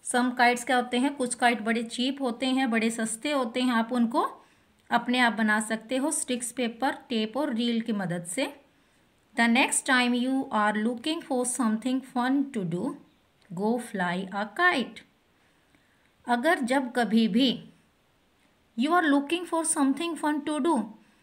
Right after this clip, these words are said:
अगर आपका कुछ फन करने का मन करे, what you have to do,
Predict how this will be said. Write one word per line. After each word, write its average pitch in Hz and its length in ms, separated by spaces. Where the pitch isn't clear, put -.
अगर 269 240
आपका 277 400
कुछ 320 240
फन 294 320
करने 233 360
का 233 180
मन 247 260
करे, 254 500
what 226 180
you 285 140
have 226 300
to 233 140
do, 330 120